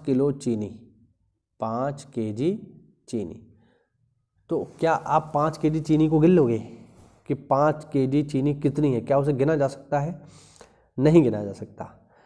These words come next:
मैं आपसे कहूँ दो किलो दूध, तो दो किलो दूध को आप गिन नहीं सकते, माप सकते हो, तौल सकते हो, गिन नहीं सकते। तो जो चीज़ें गिनी जा सकती हैं वो संख्यावाचक हैं, और जिनको गिना नहीं जा सकता, जिनको केवल नापा या तौला ही जा सकता है, वो सब परिमाण में आती हैं, ध्यान रखना।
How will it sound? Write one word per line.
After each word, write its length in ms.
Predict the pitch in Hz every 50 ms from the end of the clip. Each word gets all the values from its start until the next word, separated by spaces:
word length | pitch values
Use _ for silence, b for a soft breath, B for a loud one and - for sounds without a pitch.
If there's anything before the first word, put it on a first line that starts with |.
| b b b b b b b b
मैं 120 | 123 135 147
आपसे 260 | 147 147 147 - 156
कहूँ 240 | - - 151 156 151 135
दो 220 | 113 143 156 156
किलो 260 | 147 - 147 139 147 139
दूध, 300 | 123 131 131 131 117 104 - - - - - - - _ _ _ _ _ _ _ _ _ _ _ _ _ _ _ _ _ _ _ _ _ _ _ -
तो 80 | 151
दो 240 | 131 110 - 160 165
किलो 260 | 160 165 160 160 160
दूध 260 | 147 120 135 147 143 143
को 100 | 151 156
आप 140 | 151 131
गिन 180 | 120 117 151 151
नहीं 160 | 135 117 110
सकते, 340 | 110 - 113 - - 160 160
माप 440 | 156 120 117 120 135 156 170 165 -
सकते 380 | - - 113 - - - 139
हो, 180 | 131 127 147 165
तौल 380 | 160 - - 135 143 151 151 143
सकते 340 | - 123 110 - - -
हो, 80 | 143 151
गिन 220 | 147 120 123 165 160
नहीं 160 | 131 113 104
सकते। 340 | - - 90 - - - - - B B B B B B B B B B B B
तो 80 | - 151
जो 180 | 123 123 165 175
चीज़ें 300 | - 170 170 180 156 127
गिनी 220 | 123 131 160 170
जा 120 | 170 170 160
सकती 300 | 165 170 - 151 170 170
हैं 60 | 175
वो 120 | 165 147
संख्यावाचक 680 | 131 - 117 117 110 - 147 135 139 135 135 143 143 -
हैं, 120 | 170 170
और 100 | 170 151
जिनको 300 | 127 127 135 139 135 156
गिना 260 | 139 120 123 135 139 135
नहीं 220 | 120 113 131 143
जा 140 | 143 139 135
सकता, 340 | 135 151 135 147 - 156 147
जिनको 320 | 135 127 131 127 - 151
केवल 260 | 135 - 135 135 143 139
नापा 380 | 123 113 107 110 113 113 135 143
या 100 | 143 143
तौला 320 | 143 - 113 110 113 117
ही 140 | 120 135 143
जा 140 | 135 135 135
सकता 300 | 131 - 131 - - 143
है, 60 | 143
वो 120 | 143 135 135
सब 280 | - 180 165 139 - -
परिमाण 400 | 135 127 123 117 117 113 113 113
में 120 | 110 110
आती 240 | 104 101 - - 131
हैं, 80 | 127
ध्यान 260 | 113 107 104 98 95 95
रखना। 240 | 95 - - -